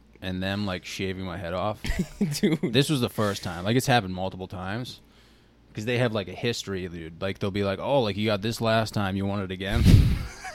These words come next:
Speaker 1: <laughs> Dude, they legit fucking shaved my head off. And I remember, like, a lot of the parents at the party were like, like, "Do you think you're gonna make it?" And I was like,
Speaker 2: <laughs>
Speaker 1: "What the fuck?" Like, I was so fat and confused. I was like, "What are they talking about?"
Speaker 2: Dude, that's, I think there's a,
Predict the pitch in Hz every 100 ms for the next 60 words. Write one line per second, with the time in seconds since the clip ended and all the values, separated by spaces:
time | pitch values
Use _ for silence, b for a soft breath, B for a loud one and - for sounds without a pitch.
0 | - 214 170 - 165 - 139 B B B
1 | B B - 113 92 101 117 120 98 104
2 | 95 - 101 95 85 - 95 95 87 92
3 | 87 82 82 - - - 90 92 95 98
4 | 104 101 95 87 - - - 95 95 110
5 | 98 - 98 101 110 113 110 110 107 120
6 | 101 90 85 76 - - - 87 82 -
7 | - - B B B B B - - -
8 | - 98 110 95 95 85 85 95 120 113
9 | 92 - 87 - - - 117 - - 101
10 | 139 - - 98 98 - - 98 95 110
11 | 101 - 90 92 95 90 87 92 95 85
12 | 85 87 90 110 104 87 92 107 90 80
13 | 78 127 110 95 95 113 151 - - 110
14 | 156 175 151 92